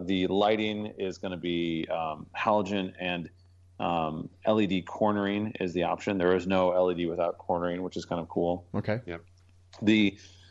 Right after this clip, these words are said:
Speaker 1: um, J C W, which you saw on Motoring File, is coming in two thousand seventeen.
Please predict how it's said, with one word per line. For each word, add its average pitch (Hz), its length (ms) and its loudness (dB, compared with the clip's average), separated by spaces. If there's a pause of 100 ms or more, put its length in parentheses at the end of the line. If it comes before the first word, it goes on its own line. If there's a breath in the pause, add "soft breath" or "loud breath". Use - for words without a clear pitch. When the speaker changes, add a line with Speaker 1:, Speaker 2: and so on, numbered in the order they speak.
(260 soft breath)
Speaker 1:
um, 101 480 2
J 123 180 2
C 120 140 -2
W, 98 380 2
which 95 240 -4
you 95 80 -6
saw 90 260 4
on 87 560 -4
Motoring 90 260 -4
File, 85 260 2
is 85 200 -6
coming 98 680 0 (360)
in 90 140 -4
two 98 120 0
thousand 90 240 4
seventeen. 127 800 0